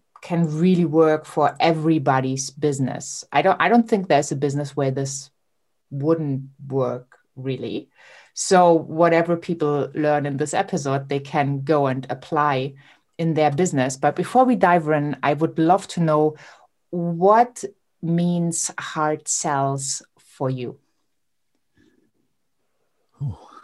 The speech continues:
Speaker 2: I like that. I think probably f-, heart selling was just being real. You know, if, if I, I, I got known with my coaching when I, or when I'm making offers to,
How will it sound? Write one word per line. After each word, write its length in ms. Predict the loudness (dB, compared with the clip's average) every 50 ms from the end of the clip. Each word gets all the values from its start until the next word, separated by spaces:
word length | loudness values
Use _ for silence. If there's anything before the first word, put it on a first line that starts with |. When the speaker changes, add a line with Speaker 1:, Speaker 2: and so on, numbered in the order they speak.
| -18 -12 -8
Speaker 2:
I 60 | -6
like 180 | -6 -6 -6
that. 240 | -8 -12 -16 -16 -16 -18 -20 -20 -20 _ _ _ _ _ _ _ -6
I 100 | -4 -2
think 300 | 2 2 2 2 2 -2 -6 -20 -20 -20 _ _ _ _ _ _ _ _ _ _ _ _ _ _ _ _ _ _ _ _ _ _ _ _ _ _ _ _ _ _ _ _ _ _ _ _ _ _ _ -2
probably 320 | 2 4 6 6 6 6 4
f-, 140 | 2 -2 -10 -10 -10 -6
heart 220 | -2 0 0 0
selling 240 | 2 2 4 4 4
was 180 | 4 2 2 0 _ _ -14 -8 -6
just 160 | -4 -2 0 2
being 160 | 2 4 4
real. 360 | 4 4 2 2 2 0 -4 _ _ _ _ _ _ _ _ _ _ _ _ _ _
You 80 | 0 2
know, 100 | 2 2
if, 280 | 2 2 0 0 -2 -2
if 360 | 0 0 0 -2 -4 -20 -20 _ _ -10
I, 400 | -8 -8 -6 -4 -6 -6 -6 -6 -4
I, 100 | -2 0
I 40 | 0
got 260 | 2 2 2 2 2
known 360 | 2 2 2 2 2 2 2
with 180 | 0 0 0 0
my 120 | 0 0
coaching 500 | 2 4 2 2 2 2 0 0 0 -2 -2
when 140 | -2 0 0
I, 80 | 0 0
or 200 | 0 0 0 0
when 140 | 2 2
I'm 120 | 2 0 0
making 240 | -2 -2 -2 0 2
offers 500 | 2 2 2 2 2 2 0 -2 -6 -12
to, 500 | -12 -8 -6 -4 -2 -2 -2 -4 -6